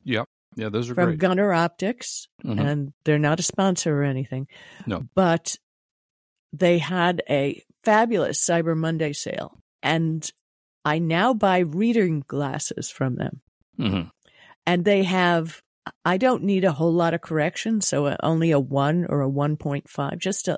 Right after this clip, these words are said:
Speaker 2: little bit of correction.
Speaker 1: Lucky you, I have, like, a nineteen.
Speaker 2: They had them for twenty dollars a pair.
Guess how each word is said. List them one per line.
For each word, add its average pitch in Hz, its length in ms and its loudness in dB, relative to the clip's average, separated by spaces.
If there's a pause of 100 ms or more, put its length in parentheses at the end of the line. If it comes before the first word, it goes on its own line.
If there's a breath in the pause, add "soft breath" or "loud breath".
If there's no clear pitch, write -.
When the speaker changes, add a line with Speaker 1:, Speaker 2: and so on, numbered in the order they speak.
(120)
Speaker 2:
little 156 340 0
bit 147 160 0
of 151 140 -2
correction. 147 460 -4
Speaker 1:
Lucky 110 200 -2
you, 98 220 -4
I 90 80 -2
have, 90 160 -8
like, 90 160 -8
a 87 40 -6
nineteen. 87 600 -6 (360)
Speaker 2:
They 196 240 4
had 180 360 -2
them 185 240 0
for 151 680 0 (460)
twenty 165 440 0
dollars 147 380 2
a 160 40 -12
pair. 135 380 -8